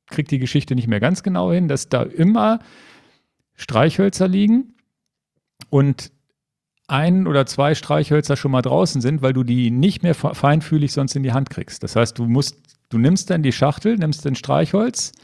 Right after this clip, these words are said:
und kannst den sozusagen aus der Schachtel direkt rausziehen,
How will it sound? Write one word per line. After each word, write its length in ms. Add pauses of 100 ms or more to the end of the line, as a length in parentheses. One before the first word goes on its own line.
(400)
und 400
kannst 300
den 140
sozusagen 420
aus 200
der 100
Schachtel 340
direkt 340
rausziehen, 680